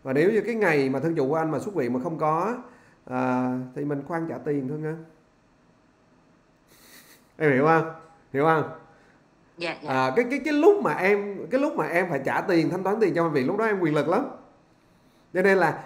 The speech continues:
Speaker 1: nếu mà tôi trước đây tôi đã thông báo rồi, cái ngày tôi xuất viện mà không có giấy tờ thì tôi không trả, vậy thôi, còn khi nào có giấy tờ thì tôi trả. Thì với cái việc đó là bệnh viện nó phải lo chuẩn bị giấy tờ cho mình. Và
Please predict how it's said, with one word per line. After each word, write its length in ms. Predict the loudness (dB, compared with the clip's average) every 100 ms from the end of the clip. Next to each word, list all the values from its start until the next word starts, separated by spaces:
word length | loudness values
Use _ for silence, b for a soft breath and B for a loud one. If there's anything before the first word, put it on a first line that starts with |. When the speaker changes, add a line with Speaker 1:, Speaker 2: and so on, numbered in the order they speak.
| -2
Speaker 1:
nếu 320 | 4 6 4
mà 420 | 0 0 0 0 0
tôi 140 | -2 0
trước 100 | 0
đây 120 | 0
tôi 140 | 2 0
đã 80 |
thông 160 | 0 0
báo 180 | 0 2
rồi, 260 | 2 0 -2 B B B B -8 -4
cái 80 | 2
ngày 220 | 2 2
tôi 100 | 0
xuất 120 | -2
viện 220 | 0 0 0
mà 60 |
không 200 | -4 -4
có 60 | -2
giấy 140 | -2
tờ 220 | 0 0
thì 80 | 0
tôi 100 | 0
không 100 | 0
trả, 260 | 0 0 -2
vậy 120 | -4
thôi, 240 | -2 0 0
còn 120 | 0
khi 100 | -2
nào 180 | -2 -2
có 120 | -2
giấy 140 | -4 -4
tờ 180 | -2 0
thì 120 | -2
tôi 100 | -4 -6
trả. 240 | -6 -6 -10 -14 _ _ _ _ _ _ _ _ _ _ _ _ _ b b b
Thì 80 | -4
với 180 | 2 2
cái 100 | 4
việc 200 | 2 2
đó 160 | 2 0
là 80 |
bệnh 160 | 0 -2
viện 200 | -2 0
nó 160 | -2 -4
phải 100 | -2
lo 140 | -2 0
chuẩn 180 | -2
bị 160 | -2 -4
giấy 200 | -2 -2
tờ 140 | -2
cho 120 | -2 -2
mình. 200 | -2 -4 -10 -20 _ b b _ -4
Và 400 | -2 0 -2